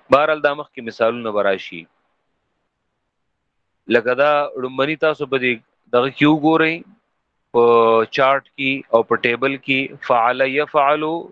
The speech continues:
فعل یفعلو، فعل یفعلو۔ ثلاثی مجرد کے ابواب،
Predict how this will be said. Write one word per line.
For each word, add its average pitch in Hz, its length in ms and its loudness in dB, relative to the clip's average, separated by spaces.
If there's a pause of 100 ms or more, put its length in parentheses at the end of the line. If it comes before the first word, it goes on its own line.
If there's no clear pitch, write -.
(160)
فعل 117 320 0
یفعلو، 147 840 -2 (320)
فعل 113 340 2 (400)
یفعلو۔ 98 720 0 (680)
ثلاثی 190 460 2
مجرد 156 520 0
کے 123 180 -8
ابواب، 107 480 0